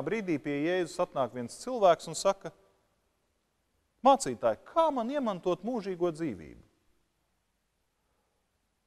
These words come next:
Un Jēzus saka: "Nu, kā tad tu lasi tur, tur pildi baušļus, tur šo un to?" Viņš saka: "To es visu daru." Un tad Jēzus saka: "Zini,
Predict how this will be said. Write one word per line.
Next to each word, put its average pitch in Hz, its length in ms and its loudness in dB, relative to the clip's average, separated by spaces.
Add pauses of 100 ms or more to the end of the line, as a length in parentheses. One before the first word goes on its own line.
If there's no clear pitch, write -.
(100)
Un 233 160 2
Jēzus 151 720 0
saka: 160 260 0
"Nu, 160 100 -8
kā 233 200 4
tad - 160 -14
tu 208 160 -6
lasi 262 460 0
tur, 85 180 -12 (100)
tur 85 220 -12 (760)
pildi 135 280 2
baušļus, 190 560 4
tur - 160 -14
šo 185 240 4
un 170 80 -2
to?" 190 160 0
Viņš 196 160 -4
saka: - 240 -4 (580)
"To 196 140 6
es 214 160 2
visu 214 160 -6
daru." 247 240 2 (3000)
Un 107 80 -14
tad 139 160 0
Jēzus 156 320 2
saka: - 400 -6
"Zini, 180 320 -6